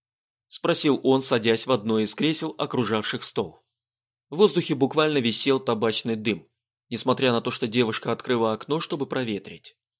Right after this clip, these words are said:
«Проверяю еще раз досье подозреваемых»,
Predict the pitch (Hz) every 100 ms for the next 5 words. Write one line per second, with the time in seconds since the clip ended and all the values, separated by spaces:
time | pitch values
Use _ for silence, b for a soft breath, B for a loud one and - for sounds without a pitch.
0 | _ _ _ _ _ _ _ _ - 151
1 | 151 175 190 160 - 156 165 143 131 139
2 | 135 135 113 120 110 98 92 95 -